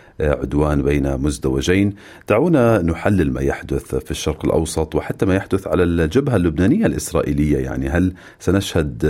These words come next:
تهدئة في الأيام المقبلة أم مزيد من التصعيد؟ ضيفنا لهذا الصباح من العاصمة الأردنية عمان المحلل السياسي والكاتب دكتور عامر السبايلة.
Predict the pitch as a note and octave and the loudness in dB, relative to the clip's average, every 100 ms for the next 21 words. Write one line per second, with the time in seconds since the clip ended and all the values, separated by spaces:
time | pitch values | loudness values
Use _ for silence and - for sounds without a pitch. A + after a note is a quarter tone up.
0 | D2 D2 C2+ - G2+ G#2+ - - - - | 2 2 0 0 -2 0 -2 -2 -6 -10
1 | B1 D2 D2+ D2 D#2 - D2+ C2 C#2+ C#2 | -4 -2 0 0 -2 0 0 0 -2 -2
2 | D2 C2+ D2 D2 C#2+ - D#2 G2 F2+ - | -2 0 -2 -2 -6 -4 2 2 2 -4
3 | - - - C3 C3 G2+ D2 C#2 C#2 D2 | -18 -20 -2 0 2 0 0 0 -2 -4
4 | - C2+ D#2 F#2 - C#2+ - E2 F#2 F#2+ | -4 0 0 0 0 -2 0 -2 -2 0
5 | C#2 B1+ - C#2+ C2+ A#1+ B1+ C2+ D#2+ F2+ | 0 -2 -2 0 0 -2 -2 0 2 2
6 | G#2+ - - - D2 C#2+ - E2 D2 - | 0 -6 -14 -4 -2 -2 -2 -2 -2 -4
7 | D2 - C#2+ D#2 - G#2+ D2 C2 D#2+ D#2 | -6 -2 0 0 0 0 0 0 -2 -2
8 | D#2+ C2+ C#2+ C#2 - E2 - D2+ F2 D2 | -2 0 0 0 0 -2 0 0 0 -2
9 | - D2+ D#2+ F2 E2+ | -4 -2 2 2 2